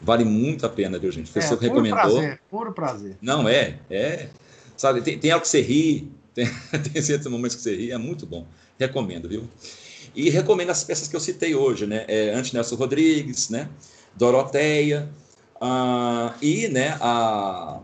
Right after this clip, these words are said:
Speaker 1: Bonitinha, né, mais ordinária, né? E, gente, tira aquela concepção da Globo, viu? Não, não fica vendo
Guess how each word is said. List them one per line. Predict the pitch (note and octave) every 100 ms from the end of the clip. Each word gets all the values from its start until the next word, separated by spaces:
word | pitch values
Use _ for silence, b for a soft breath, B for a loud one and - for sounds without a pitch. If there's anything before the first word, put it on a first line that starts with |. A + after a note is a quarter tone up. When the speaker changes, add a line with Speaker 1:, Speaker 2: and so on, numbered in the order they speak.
| -
Speaker 1:
Bonitinha, | G2 C3 D3 D3 - C3 D3+ D#3
né, | A#2+ A#2+
mais | A#2+ A#2
ordinária, | A#2+ A#2+ C3 G#2 F#2 E2+
né? | E2 F#2 B B B
E, | A2
gente, | D3 D3 - -
tira | - D#3+ G#3+ G3
aquela | F3 D3+ D3+
concepção | D3 - D3 - D3
da | C#3
Globo, | A#2 A#2+ G#2+
viu? | A#2+ -
Não, | G#2 B2 - - -
não | A#2+ D3+
fica | D3 F#3+ G#3 A3+
vendo | C3+ A2+ D3+ D#3 D3